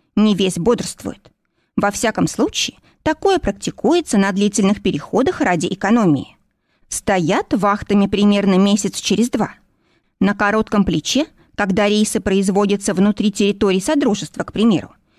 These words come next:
и переходы на гиперструне редко длятся больше недели. Конечно же, никто в криостаз не ложится.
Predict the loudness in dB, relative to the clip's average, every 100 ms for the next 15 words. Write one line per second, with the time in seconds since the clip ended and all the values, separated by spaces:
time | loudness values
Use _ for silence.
0 | _ -4 -2 0 -2 -4 -2 0 4 4
1 | 2 0 -2 -4 0 2 2 0 _ _
2 | _ -2 -2 -2 -2 -2 -2 -2 -2 -2
3 | 0 2 4 4 2 -2 -12 _ _ -4
4 | 0 0 2 0 2 2 0 -2 -4 -2
5 | -2 0 0 -4 -4 -2 0 0 -2 -4
6 | -8 -12